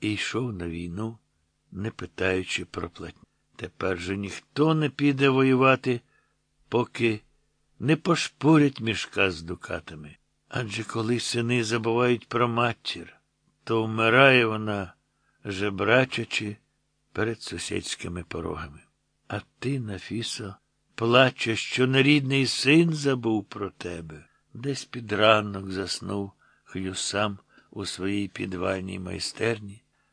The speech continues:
не знаючи, що діється по той бік Босфору. Нафіса розбудила старого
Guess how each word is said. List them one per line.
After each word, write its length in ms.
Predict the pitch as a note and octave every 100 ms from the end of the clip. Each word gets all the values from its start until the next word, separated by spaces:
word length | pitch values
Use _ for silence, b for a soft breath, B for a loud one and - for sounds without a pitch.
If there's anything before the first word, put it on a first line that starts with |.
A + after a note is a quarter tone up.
| _
не 200 | A2 C3+
знаючи, 640 | B2 B2+ D#3 D#3 C#3 C#3 C3
що 500 | - - C3 E3 D#3+
діється 800 | A#2+ C3 C3+ C3 - - A#2 A#2 _ _ _ _
по 160 | - F2+
той 360 | - F#2+ F#2+
бік 300 | F2+ F2+ F#2+
Босфору. 760 | F#2 E2+ E2 - F#2 F2+ E2 D#3 _ _ _ _ _ G2+
Нафіса 560 | A2 - D3 - A2
розбудила 720 | G2+ F#2+ F#2 G#2 G2+ B2+ B2
старого 600 | G#2+ - G2+ G#2 G#2 G#2+